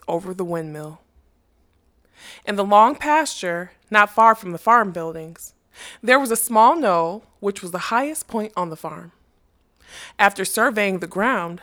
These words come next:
Snowball declared that this was just the place for the, a windmill, which could be made to operate a dynamo and supply the farm with electrical power.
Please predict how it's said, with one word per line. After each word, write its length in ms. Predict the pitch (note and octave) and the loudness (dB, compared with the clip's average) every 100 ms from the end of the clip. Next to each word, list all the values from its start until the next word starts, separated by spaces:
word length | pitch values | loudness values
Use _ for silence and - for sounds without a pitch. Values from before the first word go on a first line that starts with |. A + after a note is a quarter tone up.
| _ | _
Snowball 560 | - - C4+ E4 D#4 D#4 | -10 -2 0 2 0 -2
declared 480 | D4 - B3+ F3+ | -4 -4 -2 -2
that 180 | F#3 E3+ | -4 -10
this 240 | - C#4+ - | -6 -6 -6
was 240 | G3 D#3+ | -10 -4
just 320 | G#3+ D4 - | 0 0 -2
the 80 | - | -10
place 340 | - A3 G#3 | -4 -4 -4
for 240 | - F#3+ F#3+ | -4 -4 -4
the, 120 | F#3 - | -6 -6
a 40 | |
windmill, 500 | F3+ E3+ F3+ - - _ _ - - - | -4 -4 -6 -14 -16 _ _ -20 -20 -8
which 220 | A3 A3+ | -4 -2
could 120 | - G3+ | -2 -4
be 120 | G#3 | 0
made 240 | G3 F#3+ | 2 2
to 100 | G3+ | 0
operate 420 | F3+ F#3 - F3+ F#3 | 0 0 0 -4 -4
a 40 | |
dynamo 720 | E3 C4+ F#4+ G#3 F3 E3 E3+ - - - | 0 2 2 0 -2 -2 -4 -12 -20 -10
and 100 | G#3 | -6
supply 340 | G#3+ G3 G#3+ G3+ | -6 -2 2 2
the 80 | |
farm 440 | F#3+ - C4+ C#4 G#3+ | 0 6 6 6 4
with 180 | F#3+ G3+ | -2 -2
electrical 400 | D4+ - F#3+ F3+ | -4 -4 -14 -12
power. 360 | D#3+ C#3 A#3+ | -10 -10 -12